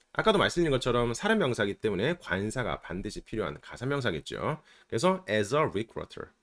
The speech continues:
이렇게는 쓸 수 있겠지만, 네, 이 자체만으로서는 절대 쓰일 수 없었다. 그래서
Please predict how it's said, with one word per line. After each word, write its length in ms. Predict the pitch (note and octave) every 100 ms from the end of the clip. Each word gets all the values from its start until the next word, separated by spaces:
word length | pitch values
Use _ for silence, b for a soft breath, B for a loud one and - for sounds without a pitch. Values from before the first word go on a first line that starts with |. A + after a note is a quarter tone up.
| _ _ _
이렇게는 400 | B2+ G3 A3 F3+
쓸 140 | D#3 E3
수 80 | A#2+
있겠지만, 520 | G#2+ - E2 C3 F#3+ _ -
네, 100 | F#2
이 100 | A#2+
자체만으로서는 760 | A#2 F#2+ - A2+ F2+ D#2 F2+ C#3+
절대 340 | D3+ G2 - C#2
쓰일 160 | A2+
수 100 | A#2
없었다. 420 | - - C#2 - -
그래서 440 | F#2 D2+ F2 F3